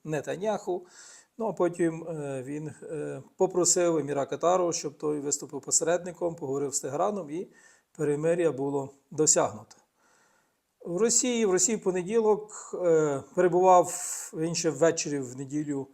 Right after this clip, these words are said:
е, приїхав, прилетів міністр закордонних справ Ірану Аббас Арахчі. У понеділок він зустрівся з Путіним. Е,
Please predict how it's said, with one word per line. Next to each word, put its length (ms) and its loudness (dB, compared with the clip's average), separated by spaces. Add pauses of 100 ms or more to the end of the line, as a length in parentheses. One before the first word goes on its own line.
(560)
е, 440 -8 (180)
приїхав, 880 2
прилетів 680 -6 (260)
міністр 240 -2
закордонних 260 0
справ 360 -2
Ірану 400 -2
Аббас 280 0
Арахчі. 600 0
У 180 -12
понеділок 360 -4
він 180 -10
зустрівся 580 -8
з 80 -2
Путіним. 480 -4
Е, 760 -20